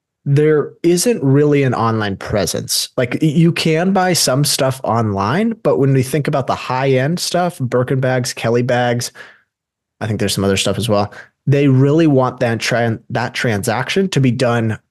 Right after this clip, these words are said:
in their stores. Th-, their stores are a part of the buying experience. They have three hundred locations around the globe, and each location is like this, you know, very extravagant looking building. It's a flex to walk in there.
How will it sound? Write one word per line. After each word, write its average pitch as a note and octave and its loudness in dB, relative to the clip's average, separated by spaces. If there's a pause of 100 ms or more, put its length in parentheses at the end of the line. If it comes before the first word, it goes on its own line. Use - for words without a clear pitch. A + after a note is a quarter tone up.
in C3+ 4
their A2 2
stores. F2+ -4
Th-, C#3 0
their A2+ 0
stores D#3 2
are A#2+ 4
a G#2+ -2
part B2+ -2
of A#2 -4
the G#2 -2 (200)
buying A2+ 0
experience. A#2+ 0
They G2+ 2
have G2+ -2
three C3 0
hundred A2+ 0
locations G#2 0
around F#2+ -2
the G2+ -2
globe, A2+ 2
and E2 -4
each C3+ 2
location G#2+ -2
is F2 -4
like F2+ -4
this, - -2 (340)
you A2+ -2
know, C#2 -4 (460)
very C3 2
extravagant C3 0
looking B2 2
building. C3 2 (380)
It's B2+ -2
a A2+ 0
flex C3 -2
to C3+ 2
walk B2 2
in D3 2
there. C#3 0